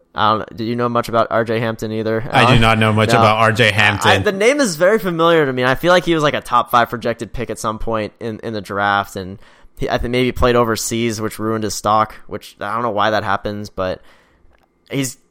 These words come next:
Speaker 1: probably gonna get some playing time in Orlando, so maybe we can see what this guy's made of. They can pull a, maybe some sort of Markelle Fultz magic like they did there and, and maybe turn him into a pretty usable player. Um, but I mean, yeah, it's like <laughs> once you trade away Vucevic,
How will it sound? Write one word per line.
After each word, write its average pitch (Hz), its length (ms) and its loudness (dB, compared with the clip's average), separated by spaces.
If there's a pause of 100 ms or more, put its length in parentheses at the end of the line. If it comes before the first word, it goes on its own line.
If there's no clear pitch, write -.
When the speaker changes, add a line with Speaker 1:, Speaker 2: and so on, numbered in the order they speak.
(180)
Speaker 1:
probably 147 320 2
gonna 220 160 4
get 214 160 -2
some 170 120 -2
playing 220 340 2
time 190 280 4
in 208 100 2
Orlando, 185 600 2
so 170 260 2
maybe 170 160 4
we 208 160 6
can 196 160 2
see 185 160 0
what 202 140 0
this 190 180 -4
guy's 180 240 -4
made 165 220 0
of. 165 120 2
They 151 160 0
can 151 200 -6
pull 156 260 2
a, 131 300 2
maybe 143 180 -2
some 147 160 -4
sort 147 200 2
of 135 60 0
Markelle 139 420 2
Fultz 143 340 -2
magic 107 480 -4
like 113 180 -4
they 110 140 -6
did 104 240 -8
there 113 220 0
and, 107 100 -6
and 107 120 -8
maybe 113 200 -2
turn 117 180 -4
him 113 120 -6
into 117 180 -6
a 110 80 -6
pretty 113 240 -8
usable 113 360 -8
player. 143 480 -4 (800)
Um, 104 540 -6
but 113 120 -4
I 127 80 0
mean, 131 180 -6
yeah, 170 180 4
it's - 160 0
like 131 260 2 (160)
<laughs> 247 140 6
once 208 220 0
you 202 80 -10
trade 190 240 2
away 170 240 6
Vucevic, 139 720 -2